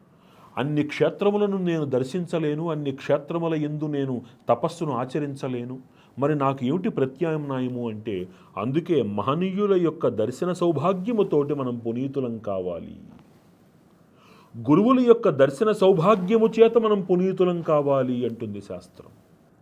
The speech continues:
ఏమిటి ఇందులో విశేషం? నేనేదో నాలుగు మంచి మాటలు చెప్పాను అనుకోండి, ఈ నాలుగు మంచి మాటలు విన్నటువంటి వాళ్ళు నలుగురు చాలా బాగా చెప్పారు అని కొందరు నన్ను పొగుడుతారు,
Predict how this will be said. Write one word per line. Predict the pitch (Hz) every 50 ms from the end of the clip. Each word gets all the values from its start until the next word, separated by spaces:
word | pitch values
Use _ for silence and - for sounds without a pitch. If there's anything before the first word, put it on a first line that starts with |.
| _ _ _ _ _ _ _ _ _ - 110
ఏమిటి | 110 151 226 240 220
ఇందులో | 185 147 147 143 139
విశేషం? | 120 104 101 98 - - 90 - - - - _ _ _ _ _ _ _ _ _ _ _ _ _ _ _ - - _ _ _ _ _ _ _ _ _ _ _ _ _ _ _ - - 143
నేనేదో | 156 165 165 160 156 156 156 175 196 196
నాలుగు | 180 170 165 156 156
మంచి | 143 135 135 135 - 160
మాటలు | 160 165 156 165 160
చెప్పాను | 151 131 123 123 - 135 127 117
అనుకోండి, | 104 98 98 - 95 80 64 - - - - - - _ _ _ _ _ _ _ _ _ _ _ _ _ _ _ _ - _ -
ఈ | 160 170 180
నాలుగు | 170 165 160 165 170 170 160
మంచి | 156 160 165 160 208 196
మాటలు | 196 196 190 180 190 190 185
విన్నటువంటి | 180 175 175 175 165 165 165 165 160 156 160
వాళ్ళు | 156 147 143 156 156 156 151 139 117 110
నలుగురు | 117 120 139 151 160 165 180 160 135 113 110 123 127 127 -
చాలా | 131 131 151 156 156
బాగా | 151 151 151 147 147 151 151
చెప్పారు | 143 147 147 131 135 - 147 139 135 135
అని | 135 131 123
కొందరు | 123 123 123 123 127 120
నన్ను | 120 117 113 113
పొగుడుతారు, | - 110 104 107 107 104 104 101 92 - 101 -